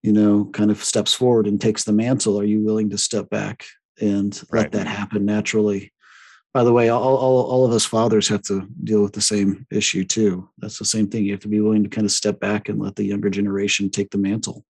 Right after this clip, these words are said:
Speaker 1: And that's, that can be really hard for some people. That also is a stealing issue. It's a matter of stealing, I would argue, <laughs> under, under the, uh, under the Ten Commandments, to being generous with position, responsibility.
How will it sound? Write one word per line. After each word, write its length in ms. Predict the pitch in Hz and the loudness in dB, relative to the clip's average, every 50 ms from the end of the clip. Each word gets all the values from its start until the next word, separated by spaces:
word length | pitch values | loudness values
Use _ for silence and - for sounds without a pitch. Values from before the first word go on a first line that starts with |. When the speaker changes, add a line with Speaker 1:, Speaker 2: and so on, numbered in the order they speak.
| _ _ - | _ _ -10
Speaker 1:
And 240 | - 92 98 95 92 | -6 -4 -2 -2 -2
that's, 360 | 95 98 - - - - - | -4 -6 -4 -4 -4 -4 -4
that 180 | - - 123 - | -6 -6 0 4
can 80 | 185 | 6
be 80 | 185 143 | 8 8
really 200 | 135 147 160 151 | 8 8 8 6
hard 240 | 123 120 139 139 - | 6 4 2 0 0
for 80 | - | 0
some 220 | - - - - - | -2 -2 -2 -4 -10
people. 340 | _ 151 - - 120 - _ - - - - - - - - - - - - _ _ _ _ _ _ _ - | _ -20 -20 -18 -20 -18 _ -20 -20 -20 -20 -20 -20 -20 -20 -20 -20 -20 -20 _ _ _ _ _ _ _ 0
That 180 | 127 151 170 | 2 4 4
also 240 | 175 180 170 - 175 | 4 4 6 6 6
is 100 | 160 147 | 6 6
a 60 | 175 | 4
stealing 400 | - - - 180 202 196 156 123 | 2 2 4 4 6 6 6 4
issue. 220 | 117 107 - 98 104 | 4 0 0 0 0
It's 100 | 107 - | 2 4
a 60 | 135 | 4
matter 280 | 127 135 139 139 143 | 6 6 6 6 6
of 100 | 143 135 | 6 4
stealing, 440 | - - - 147 156 143 117 104 104 | 2 0 4 4 4 4 4 0 -2
I 80 | 104 107 | -4 -4
would 140 | 107 113 110 | -4 -2 -2
argue, 320 | 107 110 104 98 104 107 - | -4 -4 -4 -6 -8 -10 -4
<laughs> 60 | - | 2
under, 240 | 156 151 120 113 123 - - 175 | 2 4 4 4 2 2 4 4
under 240 | 165 151 156 151 | 6 6 6 6
the, 300 | 135 143 139 135 131 131 131 | 6 6 6 6 6 6 6
uh, 200 | 127 123 120 107 - - - - - - - _ - | 4 4 2 0 -4 -12 -18 -16 -20 -20 -20 _ -2
under 160 | 135 123 123 | 2 2 4
the 80 | 110 107 | 4 4
Ten 220 | 95 - 127 113 | 4 4 2 2
Commandments, 720 | 95 110 120 120 120 123 117 107 95 90 - - - - _ _ _ _ _ _ _ _ - | 2 2 2 2 2 4 4 4 2 0 -2 -8 -10 -10 _ _ _ _ _ _ _ _ -6
to 100 | - 110 | -2 2
being 240 | 110 117 117 110 | 4 4 6 6
generous 400 | 101 104 117 120 117 117 107 - | 4 4 4 2 4 2 2 0
with 160 | - 110 - - | -2 -4 -8 -2
position, 720 | - 104 95 98 110 104 - - 101 98 98 - - - - - | -2 0 2 2 2 2 2 2 2 2 2 0 -2 -12 -14 -12
responsibility. 920 | - - - - - 101 101 - - 101 98 101 104 104 98 - 98 | -12 -10 -10 -6 -4 -4 -4 -4 -4 -6 -4 -4 -4 -4 -4 -6 -10